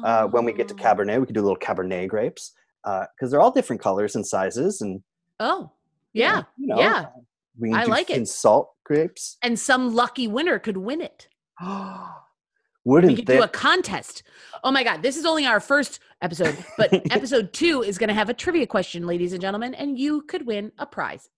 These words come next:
Speaker 2: if you answer it right.
Speaker 1: If you listen to the episode
Speaker 2: Mm-hmm.
Speaker 1: and answer it <laughs> right.
Speaker 2: Right. I mean, obviously, we're not gonna put it at the beginning of the episode. <laughs> Like, we're, we're
Speaker 1: Absolutely.
Speaker 2: it might just be in the middle. You'll never know. You have to listen to the whole thing.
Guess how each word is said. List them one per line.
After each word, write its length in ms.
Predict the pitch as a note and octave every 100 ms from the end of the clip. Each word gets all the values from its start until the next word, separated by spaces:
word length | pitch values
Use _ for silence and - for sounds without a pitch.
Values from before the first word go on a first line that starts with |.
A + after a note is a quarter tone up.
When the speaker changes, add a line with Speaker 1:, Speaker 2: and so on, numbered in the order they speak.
| F3
Speaker 2:
if 160 | F3
you 180 | G3 A#3 _
answer 300 | E3+ D3+ E3+
it 100 | F3+ _
right. 140 | B2 - _ _ -
Speaker 1:
If 240 | D#3+ D#3
you 260 | F3+ F3+ F3+ _ _ _ _
listen 460 | C3 C#3 C#3+ - D#3+
to 180 | - D#3
the 140 | D3+
episode 520 | B2+ A#2 - G#2 F#2+ E2+ _ - _ -
Speaker 2:
Mm-hmm. 280 | G3 F#3+ C4 - _ _ -
Speaker 1:
and 240 | B2+ A#2+
answer 420 | A#2+ B2 - E3+ -
it 80 |
<laughs> 160 | C3+ -
right. 200 | C#3+ - - -
Speaker 2:
Right. 220 | A4 E4+ -
I 80 | B3+
mean, 160 | C#4 C4+
obviously, 300 | B3+ C#4 A#3+
we're 80 | A3+
not 120 | A3+
gonna 120 | A3 G3+
put 100 | G#3
it 80 | F#3
at 160 | E3+
the 80 | D#3
beginning 340 | D3+ C#3 G3+
of 40 | C#3+
the 100 | B2+
episode. 460 | C3 C3 - G3+ -
<laughs> 40 |
Like, 160 | - -
we're, 80 | F3
we're 20 |
Speaker 1:
Absolutely. 680 | A2 G#2+ F3+ G2 A2 - F#2+ - -
Speaker 2:
it 80 |
might 180 | C#4 D#4
just 280 | E4 D#4+ -
be 100 | D4
in 60 | B3+
the 80 |
middle. 240 | A#3+ D4+ F#3
You'll 220 | A3 E4+
never 200 | C#4+ G#3+
know. 160 | A3 A3+
You 120 | F3
have 100 | F#3+
to 60 | F#3
listen 160 | F3
to 60 | D#3+
the 80 | D3+
whole 100 | D3+
thing. 240 | F#3 D#3